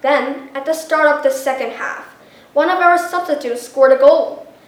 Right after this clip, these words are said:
A few minutes later, she scored another. Just before the end, she scored a third.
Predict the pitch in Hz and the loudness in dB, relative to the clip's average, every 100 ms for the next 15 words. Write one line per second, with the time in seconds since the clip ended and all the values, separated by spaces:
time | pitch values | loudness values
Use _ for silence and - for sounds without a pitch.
0 | _ _ - 254 - - 359 381 381 - | _ _ -14 -14 -14 -4 0 2 2 2
1 | 311 254 - - 285 - 302 311 302 311 | 4 4 0 -6 -8 0 2 2 2 2
2 | 359 311 - - - - _ _ _ 349 | 4 4 2 -4 -14 -20 _ _ _ -10
3 | 370 381 381 370 359 320 302 277 - 294 | -8 -4 -4 -2 -4 -2 0 0 -4 -8
4 | - 320 302 302 311 349 294 - - | 0 4 4 4 4 6 6 4 -2